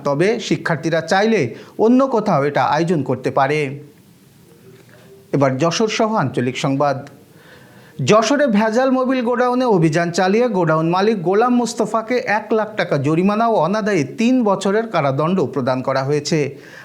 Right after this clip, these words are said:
আজ দুপুরে ঢাকা রোড তালতলা এলাকায় বৈষম্য বিরোধী ছাত্র আন্দোলন যশোরের শিক্ষার্থীদের সঙ্গে নিয়ে এই অভিযান পরিচালনা করেন জাতীয় ভোক্তা অধিকার সংরক্ষণ অধিদপ্তর যশোর।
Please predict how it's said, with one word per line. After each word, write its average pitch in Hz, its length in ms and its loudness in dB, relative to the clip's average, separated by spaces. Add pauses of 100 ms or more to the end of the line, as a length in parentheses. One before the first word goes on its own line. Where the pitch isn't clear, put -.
আজ 139 240 2
দুপুরে 175 420 2
ঢাকা 180 360 -2
রোড 233 240 -2
তালতলা 160 420 0
এলাকায় 190 420 0
বৈষম্য 220 540 0
বিরোধী 196 380 0
ছাত্র 202 440 -2
আন্দোলন 170 420 0
যশোরের 139 400 -2
শিক্ষার্থীদের 214 720 -2
সঙ্গে 226 360 -2
নিয়ে 143 320 0 (320)
এই 151 180 2
অভিযান 196 480 2
পরিচালনা 156 480 0
করেন 185 360 0 (460)
জাতীয় 196 400 2
ভোক্তা 202 340 0
অধিকার 214 360 2
সংরক্ষণ 151 580 -2
অধিদপ্তর 185 580 0 (120)
যশোর। 131 520 -2